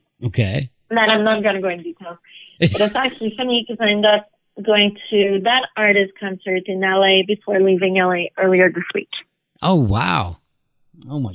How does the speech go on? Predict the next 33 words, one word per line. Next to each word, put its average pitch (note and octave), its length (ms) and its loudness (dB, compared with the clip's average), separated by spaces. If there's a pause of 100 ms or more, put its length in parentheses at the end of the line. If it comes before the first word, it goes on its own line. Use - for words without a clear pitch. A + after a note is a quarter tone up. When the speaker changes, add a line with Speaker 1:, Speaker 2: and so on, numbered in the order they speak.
Speaker 1:
God. - 140 -10
Speaker 2:
So, A3+ 480 4 (440)
which E4+ 220 -4
is E4+ 180 -6
cool. D4 440 -2
It's G#3+ 160 -10
not, C#4+ 160 -2
I A#3+ 80 -2
mean, B3 260 -2 (540)
at A#3 100 -8
the B3 100 -2
end C4+ 100 -2
of B3 100 -10
the G#3 100 -4
day, F#3 420 -2
it's A3 140 -20
not, A3+ 220 -4 (300)
I, F3+ 200 -2 (240)
I A3+ 80 -4
don't A#3 140 -4
think G#3+ 180 -4
it's G#3+ 120 -14
the F#3 100 2
artist F3 400 0
himself, F#3+ 480 -4 (360)
um, E3+ 600 -4 (420)
because F#3+ 340 0 (180)
me G#3+ 220 2
and G3+ 160 2
him F#3 180 2
never F3+ 200 2
actually E3+ 460 -2
spoke. - 320 -4